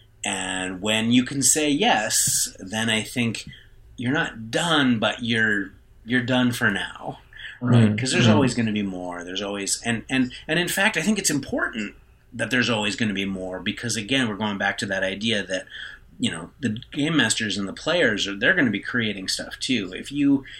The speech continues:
Speaker 1: you, if you're done, done, I mean, you know, if you have every single, you know, building in the Forgotten Realms that is completely mapped out and, you know, you know the stat of every villager and, right,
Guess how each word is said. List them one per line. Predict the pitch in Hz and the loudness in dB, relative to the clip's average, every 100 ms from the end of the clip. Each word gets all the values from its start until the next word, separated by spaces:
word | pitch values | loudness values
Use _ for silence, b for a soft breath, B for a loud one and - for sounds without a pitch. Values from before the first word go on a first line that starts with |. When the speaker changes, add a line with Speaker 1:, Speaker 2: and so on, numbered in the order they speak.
| B - | B -10
Speaker 1:
you, | - 107 - - | -6 -6 -6 -12
if | 120 | -4
you're | 113 101 | 0 -2
done, | 87 135 135 160 107 85 85 - | -2 0 4 4 4 -2 -12 -6
done, | 120 120 | -2 0
I | 101 | 0
mean, | 101 101 | 0 0
you | 98 | -2
know, | 92 | -2
if | 92 | -4
you | 127 117 | -2 0
have | 113 98 95 - - | 2 2 -2 -8 -2
every | 117 113 117 104 | 0 0 -4 0
single, | - - 123 123 117 110 101 98 B B B B - - _ | 0 0 2 2 2 0 -2 -4 B B B B -20 -20 _
you | - 104 | -2 -2
know, | 87 | -2
building | 90 117 120 120 113 104 95 | -6 0 0 2 0 0 0
in | 110 | 0
the | 113 | 0
Forgotten | - 113 107 101 101 | -2 -2 -2 -2 -2
Realms | 101 107 104 92 92 - 95 | 0 0 0 -4 -6 -6 -6
that | 95 87 | -6 -6
is | 90 | -6
completely | - 120 120 120 104 | -4 -4 -4 -4 -2
mapped | 107 110 113 117 | -2 0 0 0
out | 113 104 104 - | 0 0 -2 -2
and, | 104 92 92 107 - | -4 -4 -6 -6 -4
you | 110 | -4
know, | 95 | -4
you | 92 110 | -4 -2
know | 110 104 | -2 -2
the | 101 | -2
stat | - 107 101 101 | -2 -2 -2 -4
of | 98 | -4
every | 101 104 | -4 -4
villager | 101 117 117 107 107 107 | -2 0 0 0 0 0
and, | 110 123 104 | 0 -4 -4
right, | 101 101 | -4 -4